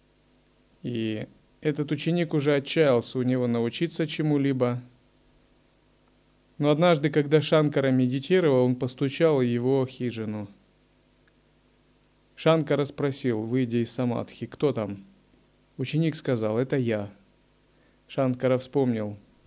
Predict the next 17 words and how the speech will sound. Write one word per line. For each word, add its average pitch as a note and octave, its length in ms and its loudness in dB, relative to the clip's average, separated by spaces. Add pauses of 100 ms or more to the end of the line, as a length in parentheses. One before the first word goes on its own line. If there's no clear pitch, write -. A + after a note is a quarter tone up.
(680)
«Пора D3 220 4
бы C#3 100 0
дать C3 300 4
ему C3 120 2
наставление. A2+ 840 -2 (1300)
Я A#2+ 180 -2
ещё A#2 440 -4
ничего C3+ 760 -2
ему C3 200 -2
не, B2 140 0
не C3+ 260 -2
обучал». A#2+ 560 -2 (960)
Но C#3 140 -2
поскольку D#3 480 2
он D3+ 100 6
не D3+ 80 2
хотел D3+ 640 2